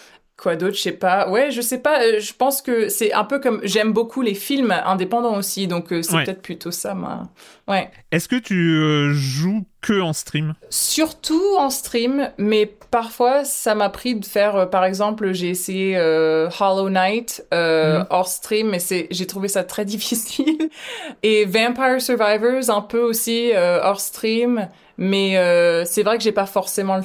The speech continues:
Speaker 1: le, le temps, quoi, euh, hors
Speaker 2: Ouais.
Speaker 1: stream pour en, pour en faire plus, mais, euh,
Speaker 2: Justement, euh, juste, euh, dernière question, et on va revenir sur, euh, un de tes jeux que t'as sélectionné. Je regarde, je regarde là parce que,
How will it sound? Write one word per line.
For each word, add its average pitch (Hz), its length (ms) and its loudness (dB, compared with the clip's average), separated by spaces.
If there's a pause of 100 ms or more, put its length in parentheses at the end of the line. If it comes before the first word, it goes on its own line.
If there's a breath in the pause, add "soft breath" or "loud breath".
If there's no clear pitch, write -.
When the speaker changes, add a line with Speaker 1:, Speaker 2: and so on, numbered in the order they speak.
(100)
Speaker 1:
le, 170 360 0
le 156 180 -4
temps, 190 200 0
quoi, 151 420 -4
euh, 139 340 -4 (100)
hors 151 100 0
Speaker 2:
Ouais. 139 120 2
Speaker 1:
stream 165 260 -6
pour 151 180 -4
en, 139 140 -4
pour 160 180 -4
en 156 100 -2
faire 165 220 -4
plus, 240 360 -4
mais, 160 280 -2
euh, 147 440 -4
Speaker 2:
Justement, 180 480 0
euh, 147 160 0
juste, 151 340 -2
euh, 139 80 2
dernière 160 380 0
question, 175 280 0
et 165 40 2
on 143 80 2
va 139 140 2
revenir 165 500 0
sur, 123 320 0
euh, 110 100 0 (500)
un 160 140 2
de 135 240 0
tes 131 160 0
jeux 139 200 0
que 139 100 -4
t'as 120 320 0
sélectionné. 123 680 -2
Je 139 160 -6
regarde, 123 460 0
je 123 160 -4
regarde 143 280 0 (120)
là 185 120 2
parce - 180 -2
que, 170 100 2